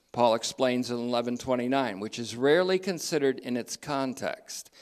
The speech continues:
when we quote this verse. Christians rarely, we rarely consider context when we quote verses. Sometimes we even rarely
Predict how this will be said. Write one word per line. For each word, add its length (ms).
when 160
we 80
quote 340
this 220
verse. 480
Christians 520
rarely, 520
we 200
rarely 360
consider 440
context 680
when 100
we 100
quote 320
verses. 520
Sometimes 540
we 140
even 220
rarely 580